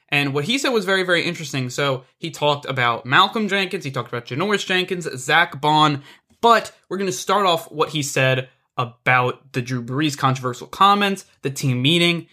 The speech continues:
and all that stuff. And we're gonna tie also that together with what Shaq said, 'cause he was on the team meeting, and I thought what he said was extremely interesting. So basically what Dennis Allen said, though, he said basically, look, it was a great meeting,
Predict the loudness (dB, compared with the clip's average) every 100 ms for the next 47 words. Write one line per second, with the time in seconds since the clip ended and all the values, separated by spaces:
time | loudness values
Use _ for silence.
0 | _ -2 0 2 0 0 0 2 0 -2
1 | 0 0 2 0 0 0 2 0 0 -2
2 | 0 -2 -2 -2 -2 -2 -2 2 2 0
3 | -2 -2 -2 -6 -2 0 0 0 -2 -2
4 | -2 0 0 0 0 4 2 2 -4 -4
5 | -2 0 0 0 -4 -12 -10 -10 -4 -2
6 | 0 2 0 0 -8 _ _ 0 0 -4
7 | -8 -12 -14 _ _ 0 4 4 4 2
8 | 0 -2 0 0 0 -2 -4 4 4 4
9 | 0 0 -4 -2 -4 -4 -6 -14 _ _
10 | -6 0 0 0 4 4 6 0 2 4
11 | 4 2 -2 -2 -4 -4 0 2 2 2
12 | 2 4 0 -2